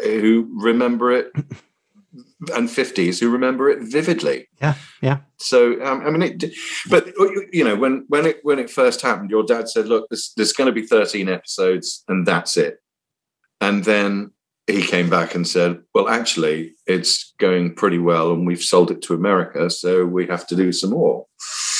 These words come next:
Speaker 1: Uh, and we think we'll squeeze one more series," which obviously we did, and then one more. So,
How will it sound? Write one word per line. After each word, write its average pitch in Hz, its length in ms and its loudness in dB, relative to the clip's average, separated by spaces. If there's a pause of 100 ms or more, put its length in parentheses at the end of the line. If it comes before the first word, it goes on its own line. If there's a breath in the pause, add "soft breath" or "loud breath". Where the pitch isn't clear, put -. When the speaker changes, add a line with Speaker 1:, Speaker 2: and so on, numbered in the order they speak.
(440 loud breath)
Speaker 1:
Uh, 90 240 0
and 98 160 -2
we 98 160 0
think 101 160 -2
we'll 101 120 4
squeeze 107 460 0
one 104 180 -2
more 104 160 2
series," 104 580 -2
which 80 200 -6
obviously 78 300 -4
we 80 100 -4
did, 87 300 2
and 92 120 -2
then 98 420 -2
one 95 220 0
more. 98 460 0
So, 110 400 0